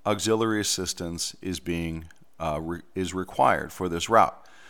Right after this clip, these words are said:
So you're gonna put in here whatever your actual reasons are. What is the reason that you're requesting this overtime?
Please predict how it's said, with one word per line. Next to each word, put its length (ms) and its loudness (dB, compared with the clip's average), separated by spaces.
So 140 6
you're 140 10
gonna 140 6
put 200 6
in 120 2
here 180 2
whatever 360 4
your 240 -2
actual 460 2
reasons 460 -2
are. 420 2
What 420 4
is 220 -2
the 140 0
reason 380 0
that 80 -4
you're 100 -2
requesting 560 -4
this 180 0
overtime? 680 0